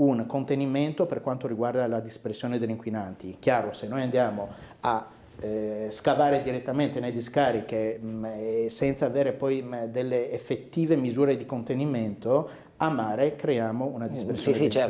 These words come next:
Speaker 1: inquinanti.
Speaker 2: certo, certo.
Speaker 1: Andando per settori, un pezzo per volta, mm, si riesce a recuperare il terreno, ripulirlo, rimetterlo in sede. Una volta,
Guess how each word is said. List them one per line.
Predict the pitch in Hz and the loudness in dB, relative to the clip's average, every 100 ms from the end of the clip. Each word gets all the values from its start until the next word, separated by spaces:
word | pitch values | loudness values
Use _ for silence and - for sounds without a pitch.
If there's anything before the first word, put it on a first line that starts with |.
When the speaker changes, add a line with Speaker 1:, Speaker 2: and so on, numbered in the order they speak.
| 95 | -2
Speaker 1:
inquinanti. | - | -4
Speaker 2:
certo, | 123 101 - - | -2 -2 -6 -8
certo. | 113 135 | -4 -2
Speaker 1:
Andando | 135 160 202 151 | 2 2 2 0
per | - 131 | 0 -4
settori, | - 131 - 120 113 110 120 | -4 -6 -2 2 2 2 -2
un | 123 117 | -4 -4
pezzo | - 139 139 135 | 0 0 0 -2
per | 135 | 0
volta, | 123 117 113 117 127 - | 2 2 0 -2 -4 -4
mm, | 123 120 | -2 -2
si | 123 147 | 0 4
riesce | 139 135 - 110 | 4 4 0 -2
a | 135 107 | 0 0
recuperare | 107 - 117 147 180 175 | -2 -4 0 2 4 2
il | - | 0
terreno, | 123 95 92 92 107 | -4 -4 -8 -6 0
ripulirlo, | 165 160 123 98 95 95 | 0 2 0 0 -6 -4
rimetterlo | 113 175 151 110 101 85 | 0 2 2 0 -6 -12
in | |
sede. | 80 - - - - - - - | -14 -16 -18 -20 -20 -20 -20 -6
Una | - 160 170 | 4 4 6
volta, | 170 120 - 92 | 4 2 0 -8